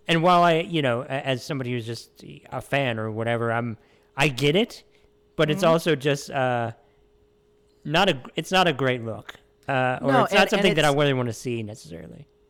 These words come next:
Speaker 2: Right,
Speaker 1: I get
Speaker 2: and
Speaker 1: it, though.
Speaker 2: I, I, I totally get it. I get, I understand the feeling. Um, but it's just a thing, like, you know,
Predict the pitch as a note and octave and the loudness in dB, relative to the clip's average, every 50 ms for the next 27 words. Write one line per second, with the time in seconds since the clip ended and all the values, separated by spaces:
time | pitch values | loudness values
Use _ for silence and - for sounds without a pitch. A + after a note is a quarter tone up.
0 | _ - - - - _ _ - F3 F3+ G#3 G3 E3 D3 - D3 D#3+ E3+ F3+ F#3+ | _ -20 -20 -20 -20 _ _ -14 -6 -2 0 0 0 0 0 0 2 4 4 4
1 | E3 C3+ - C3+ A#2+ A2 G#2+ _ _ _ _ _ _ _ _ _ - D3 - D#3+ | 4 2 0 -2 -6 -8 -10 _ _ _ _ _ _ _ _ _ -6 -2 2 4
2 | F3 G3+ - C#3+ E3 F3+ F3+ - F#3 F#3 E3+ F3 F3+ D#3+ C3+ D3 C3+ C3 C3 C3 | 4 4 4 2 0 0 0 -2 -6 -6 -4 -4 -6 -6 -4 -4 -4 -4 -4 -6
3 | - - B2 B2+ B2 D#3+ - _ - A3+ A#3 C#3 D#3 F#3 F#3+ E3+ - D#3+ D3+ C#3+ | -6 -8 -8 -8 -8 -10 -10 _ -4 -2 0 2 0 0 0 -4 -6 -6 -8 -8
4 | C3 - - - B2 B2 A#2 A#2 A2 A2 A2+ - _ _ _ _ _ _ _ - | -8 -10 -10 -10 -10 -8 -8 -10 -10 -12 -14 -16 _ _ _ _ _ _ _ -10
5 | A#2 A#2+ A#2 A2 G#2 G2+ F#2+ - _ _ _ _ _ _ _ _ _ _ - _ | -8 -8 -8 -8 -10 -12 -14 -18 _ _ _ _ _ _ _ _ _ _ -20 _
6 | _ _ _ _ _ _ _ _ _ _ _ _ _ _ _ _ _ - D#3+ D#3+ | _ _ _ _ _ _ _ _ _ _ _ _ _ _ _ _ _ -10 -10 -8
7 | F3 E3 - - - G#3+ - - D#3 D#3 D3+ - - G#3 G3+ G3 F#3 D#3+ C#3+ - | -8 -10 -10 -10 -10 -10 -10 -10 -10 -10 -10 -8 -6 -6 -6 -4 -6 -6 -8 -8
8 | D3+ F3 E3+ D#3 D3+ D3 | -8 -6 -4 -4 -6 -6